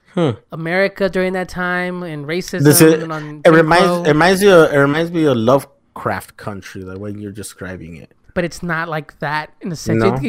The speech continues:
Speaker 2: it, you get a hint of
Speaker 1: Mm-hmm.
Speaker 2: it, but it's just very different, very good spin. I really dig it, and it's really smart. You get a lot of interpretation of things that I've never seen interpreted that way before.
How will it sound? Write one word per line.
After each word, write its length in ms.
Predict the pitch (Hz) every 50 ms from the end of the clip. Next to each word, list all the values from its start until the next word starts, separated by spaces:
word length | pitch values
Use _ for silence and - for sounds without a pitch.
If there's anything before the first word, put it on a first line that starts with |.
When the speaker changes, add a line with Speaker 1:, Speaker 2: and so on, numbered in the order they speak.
| 196 180
Speaker 2:
it, 140 | 214 240 233
you 140 | 214 247
get 160 | 233 320 320 294
a 60 | 190
hint 300 | 127 160 175 147 107 110
of 120 | 175 175
Speaker 1:
Mm-hmm. 40 | 190
Speaker 2:
it, 200 | 196 196 190 _ _ _ _ _ _ _ _ _ _ _ _ _ _ _ _ -
but 120 | - 180
it's 160 | 175 165 151 -
just 440 | 208 185 - - - - - _ _ _
very 240 | - 180 190 208 214
different, 400 | 175 - 240 226 - 214 196 175
very 180 | 175 175 180 180
good 180 | 175 185 165 -
spin. 500 | - - - 175 165 175 170 175 175 175
I 40 | 160
really 420 | 151 139 143 143 160 170 175 165
dig 240 | 151 - 156 151 143
it, 240 | 156 160 156 - _ _ - _ _ _ _ -
and 140 | 175 165 160
it's 80 | 139
really 140 | 185 190 196
smart. 500 | - - - 151 143 143 156 175 180 - _ _ _ _ _ _ _ _ -
You 80 | 165 156
get 100 | 180 175
a 80 | 165
lot 340 | 156 147 147 143 143 156 170
of 460 | 170 165 165 160 156 147 147 143 147 147 151 _ _ _ -
interpretation 680 | 269 - - 180 180 165 - 170 170 165 - - 180 165
of 60 | 147
things 200 | - 170 170 151
that 180 | 160 147 147 147
I've 100 | 143 147
never 220 | 170 165 156 160 147
seen 220 | - - 165 165
interpreted 460 | 160 151 - 165 160 - 165 165 151
that 140 | 175 165 165
way 120 | 160 170
before. 480 | 165 170 156 - 175 175 180 180 180